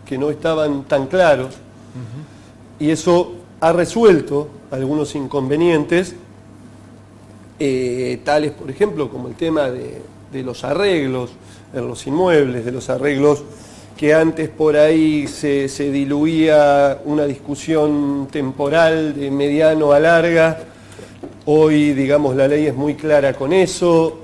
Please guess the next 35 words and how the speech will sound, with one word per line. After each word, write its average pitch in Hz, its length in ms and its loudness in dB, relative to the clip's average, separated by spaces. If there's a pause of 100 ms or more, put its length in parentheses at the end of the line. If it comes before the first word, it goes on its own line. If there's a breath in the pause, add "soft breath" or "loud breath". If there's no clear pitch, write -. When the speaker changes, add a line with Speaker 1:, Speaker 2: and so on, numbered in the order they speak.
Speaker 1:
establece 135 1200 -4 (160)
siempre 147 420 -4
con 131 160 -8
avisos 135 400 -8 (280)
fehacientes 165 840 -2 (520 loud breath)
de 135 140 -4
que 160 200 2
aquellos 139 400 -2
arreglos 147 400 -2
que 131 80 -12
son 147 160 -6
urgentes 165 600 -4
deben 131 520 -4
hacerse 139 500 -6
en 131 140 -6
veinticuatro 139 800 -4
horas, 151 320 0 (1120 loud breath)
entendiendo 135 580 -2
por 143 140 -4
urgentes 170 420 -6
aquellos 139 420 -8
que 143 140 -6
dependen 151 720 -2
de 165 320 2
los 127 160 -4
servicios 131 400 -10
básicos, 139 560 -2
¿no? 123 80 -10
De 135 80 -6
instalaciones 120 480 -8
de 123 100 -6
luz, 127 200 -4
gas 131 260 -6
y 147 80 0
agua, 165 480 4